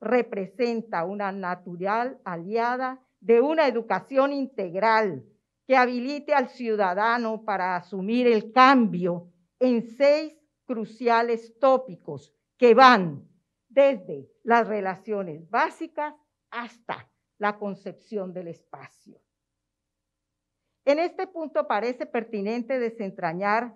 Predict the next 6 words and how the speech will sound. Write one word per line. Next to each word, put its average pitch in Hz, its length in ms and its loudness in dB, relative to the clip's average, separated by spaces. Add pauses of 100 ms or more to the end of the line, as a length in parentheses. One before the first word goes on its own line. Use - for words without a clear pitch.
(140)
la 233 180 -2
configuración 226 840 -4
del 233 160 -4
etos 240 400 -4 (260)
del 226 220 0
bibliotecario 214 1080 -4